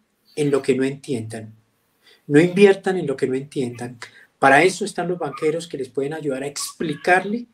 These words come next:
los riesgos que ustedes están asumiendo cuando toman una decisión de ir por un camino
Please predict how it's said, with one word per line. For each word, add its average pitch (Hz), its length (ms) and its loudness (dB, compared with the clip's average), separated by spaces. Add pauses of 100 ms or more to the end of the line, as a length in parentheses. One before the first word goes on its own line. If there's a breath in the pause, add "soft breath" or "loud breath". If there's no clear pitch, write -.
(360)
los 151 280 8
riesgos 202 520 0
que 180 100 -12
ustedes 175 400 -4
están 151 300 -6
asumiendo 151 640 -8 (260)
cuando 135 260 0
toman 156 280 2
una 165 160 -4
decisión 147 500 -2
de 143 100 8
ir 147 280 2 (280)
por 117 140 0
un 143 100 -2
camino 160 500 -2